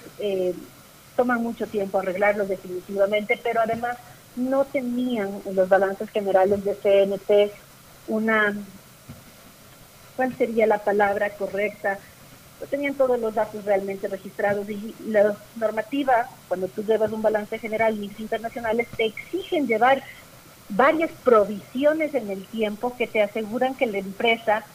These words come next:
no tiene balances de papel, por decirlo así, sino que son sólidos. Hicimos provisiones casi por cuarenta millones. Dentro de esos cuarenta millones, además,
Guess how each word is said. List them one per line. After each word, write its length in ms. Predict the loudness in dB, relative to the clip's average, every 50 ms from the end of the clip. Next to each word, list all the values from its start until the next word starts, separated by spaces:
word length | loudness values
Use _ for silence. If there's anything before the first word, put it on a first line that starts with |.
| -20 -20 -20 -12 -6
no 280 | -2 -2 0 0 0 -2 -6 -8
tiene 480 | -8 -6 -4 -2 -2 -2 -4 -6 -10 -12 -14 -20 -20 -20 -10 -4 -2
balances 420 | -2 -2 -2 -4 -6 -10 -10 -8
de 60 | -6
papel, 280 | -6 -6 -6 -6 -6 -8 -4
por 140 | -4 -6 -6
decirlo 340 | -6 -10 -10 -10 -10 -10 -8
así, 180 | -8 -6 -6 -6 -6 -8 -6
sino 220 | -4 -4 -4 -4
que 80 | -4 -6
son 240 | -4 -4 -4 -4 0 4
sólidos. 380 | 4 6 6 4 0 -6 -10 -14 -16 -20 -20 -20 -20 -20 -20 -20 -20 -20 -20 -20 -20 -16 -10 -6
Hicimos 520 | -6 -4 -4 -2 0 2 2 2 2 2 4
provisiones 420 | 4 4 4 4 2 2 0 0 0
casi 200 | -2 -2 -2 -2
por 160 | -6 -6 -2
cuarenta 400 | 2 2 4 4 2 0 -2 -4
millones. 460 | -4 -2 -2 -2 -2 -2 -2 -6 -6 -8 -10 -6
Dentro 360 | 0 2 2 2 2 0 0
de 80 | 0 -2
esos 180 | -4 -6 -4
cuarenta 340 | 0 2 2 2 2 0 0
millones, 360 | 0 0 -2 -4 -4 -2 0
además, 400 | 0 0 0 0 0 -2 -4 -4